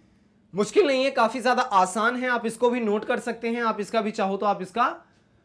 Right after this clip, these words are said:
स्क्रीनशॉट निकाल लो, वीडियो पॉज करके आप इसको नोट भी कर सकते हैं, बहुत ज्यादा टाइम लगने वाला नहीं है।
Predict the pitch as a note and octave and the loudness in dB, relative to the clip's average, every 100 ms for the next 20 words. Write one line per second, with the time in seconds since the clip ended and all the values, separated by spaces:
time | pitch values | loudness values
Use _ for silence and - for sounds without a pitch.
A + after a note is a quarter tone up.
0 | _ _ - A3+ A#3 C4 C4 C#4+ A3+ A3 | _ _ -6 -2 -2 0 -2 -2 0 0
1 | G#3+ G#3+ A3 B3+ G#3 A3 A#3 A3+ G#3+ G3 | 2 4 6 4 2 2 2 2 4 4
2 | G#3 G#3+ G3 F3 G3+ A3+ G#3 F3+ F3+ G3+ | 4 -2 -2 -2 -2 0 0 -2 -6 -6
3 | F3+ F3+ A#3 A#3+ A#3+ A3+ G3 E3+ - F3+ | -4 -2 -2 -2 -4 -6 -6 -10 -10 -10
4 | F#3 A3 G3 F3+ D#3+ D#3+ F#3 F#3 D#3+ C#3 | -6 -6 -4 -4 2 2 2 -4 -8 -8
5 | C#3+ G#3+ A#3 G#3+ G#3+ G3+ G3 A#3 | -8 -6 -4 -4 -6 -6 -8 -10